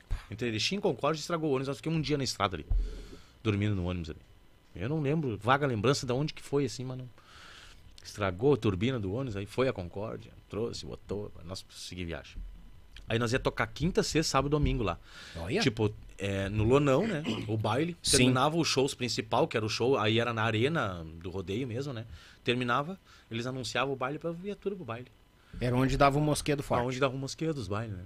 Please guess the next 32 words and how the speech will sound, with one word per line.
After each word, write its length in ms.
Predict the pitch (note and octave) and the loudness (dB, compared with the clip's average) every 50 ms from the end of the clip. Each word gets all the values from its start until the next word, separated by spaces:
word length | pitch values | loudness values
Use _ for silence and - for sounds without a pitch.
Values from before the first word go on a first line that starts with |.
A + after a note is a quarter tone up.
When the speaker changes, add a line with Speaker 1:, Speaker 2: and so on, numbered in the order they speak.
| G#2 A2+ | -2 0
Speaker 2:
Uhum. 320 | A#2 G#2+ F#2 F#2+ G2 G2+ G#2+ - - | 2 2 2 2 -2 -4 -6 -8 -8
Speaker 1:
Aí 100 | F#2+ G#2+ | -6 -6
nós 140 | A2+ A2+ A2 | -4 -4 -4
tocamos 320 | - A#2+ - C3+ C#3+ C#3+ - | -6 -6 -4 -6 -6 -6 0
quatro 460 | - D#3 D3+ D#3+ - - C3+ G#2+ F#2 F2+ - - - - - - | 4 6 6 6 4 0 -8 -8 -8 -10 -14 -20 -20 -20 -16 -10
noites 340 | A2 G2+ G#2 G#2+ A2 A2 F#2+ | -8 -4 -4 -4 -4 -4 -8
ali. 160 | E2 C#2+ C2+ - - _ - _ - _ _ _ _ - - - - - - | -10 -10 -12 -16 -20 _ -20 _ -20 _ _ _ _ -6 -4 -4 -4 -6 -6
Aí 180 | - - G#2 A2+ | -4 -4 -4 -2
tinha, 240 | A2+ - D3+ C3+ G#2 | -2 -2 -4 -4 -4
cara, 180 | - F#2+ F#2 | -4 -2 2
lá 140 | G2 A2+ C3 | 4 4 4
que 100 | - - | 4 2
eu 60 | E3+ | 2
conheci 440 | E3 - F#3+ G3 G3+ - - D#3 C#3+ | 2 2 2 2 2 2 2 0 0
Milionário 300 | A#2+ G#2+ G#2 G#2 A2 A2 | 0 0 0 0 0 0
Zé 120 | G2 G2 F2+ | 0 -2 -2
Rico, 440 | F2 G#2+ B2+ C3 A#2+ - - G2+ F2+ F2+ - F2 | -2 -2 -2 -2 -4 -8 -14 -16 -16 -14 -14 -12
nos 160 | F2+ F2 E2+ | -10 -10 -8
shows 400 | - - F#2+ G2 A2 G#2+ F#2 E2 | -8 -6 -4 -4 -4 -4 -6 -8
e 40 | - | -10
coisa, 260 | - D#2+ D#2 D#2+ D#2 | -10 -12 -10 -10 -12
né? 80 | E2 E2+ G#2 | -8 -4 -2
Speaker 2:
Uhum. 300 | G#2+ F#2 E2 E2+ E2 E2 E2 - | -2 -2 0 -2 -2 -2 -4 -6
Speaker 1:
Aí 320 | - D2+ D2+ G#2 B2 B2 - - A2 F2+ | -10 -12 -10 -10 -10 -10 -12 -14 -10 -4
lá 160 | F#2 G#2+ A2 | -4 -2 -2
foi 200 | A2 B2 B2 B2+ | -2 -4 -6 -6
diferenciado, 580 | B2 - - B2+ B2+ A#2 - - F#2 F2+ E2+ | -6 -8 -8 -6 -6 -6 -6 -6 -6 -8 -8
assim. 140 | - - G#2+ F#2+ | -10 -12 -10 -6
Primeira 260 | - A2 G#2+ A#2 - | -4 -2 -2 0 -2
experiência 420 | - - - A2+ A#2 A#2 - A2+ | -2 -2 -2 -2 -2 -2 -4 -4
de 100 | A2+ G#2+ G2 | -4 -6 -4
viagem 460 | G2 G#2+ A2 A#2+ G#2 A2 G#2 G2+ | -4 -4 -4 -4 -4 -6 -8 -10